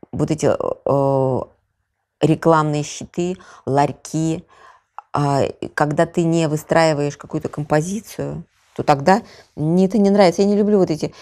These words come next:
бытовые, социальные, репортажные, документальные. Это не мое.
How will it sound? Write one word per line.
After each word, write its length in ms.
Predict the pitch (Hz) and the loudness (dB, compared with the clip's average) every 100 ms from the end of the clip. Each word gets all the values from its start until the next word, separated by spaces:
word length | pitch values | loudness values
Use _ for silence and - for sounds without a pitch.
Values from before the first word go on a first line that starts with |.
| - | -14
бытовые, 520 | - 156 170 156 180 170 | -8 2 4 4 2 0
социальные, 840 | - - 151 156 156 147 135 85 | -4 -2 2 2 0 -2 -2 -2
репортажные, 720 | 151 156 156 - 160 156 151 | -4 -2 -2 0 0 0 -4
документальные. 760 | 143 151 160 156 151 147 151 147 | -6 -6 -6 -4 -2 -2 0 -2
Это 120 | 151 | -4
не 120 | 160 160 | -4 -2
мое. 380 | 160 165 139 | -2 -4 -8